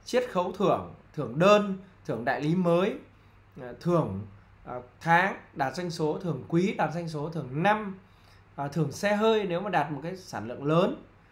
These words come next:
đúng không ạ? Vâng. Các cái chương trình khuyến mại,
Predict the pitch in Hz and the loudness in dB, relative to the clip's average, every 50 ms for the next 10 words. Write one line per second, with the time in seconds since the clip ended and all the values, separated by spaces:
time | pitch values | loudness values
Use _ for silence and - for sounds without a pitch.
0 | _ _ - _ _ - 139 143 160 196 190 170 - - - - - - - 135 | _ _ -20 _ _ -6 -2 0 2 2 2 2 0 -4 -10 -18 -20 -18 -8 -4
1 | 147 147 143 131 117 - - - - _ - - - - _ - - - - - | -2 -2 -2 -4 -6 -12 -20 -20 -20 _ -20 -20 -20 -20 _ -20 -20 -20 -20 -20
2 | - - - - - - - - - - _ - - - - - _ _ - 175 | -20 -20 -20 -20 -20 -20 -20 -20 -20 -20 _ -20 -20 -20 -20 -20 _ _ -2 -2
3 | 190 190 - 220 - - 196 180 160 165 160 139 139 123 - 143 143 170 180 180 | -2 0 -2 -6 -2 -2 0 0 0 0 -2 -2 -2 -4 -4 -4 -2 -2 0 -2
4 | 165 - 110 | -2 -4 -6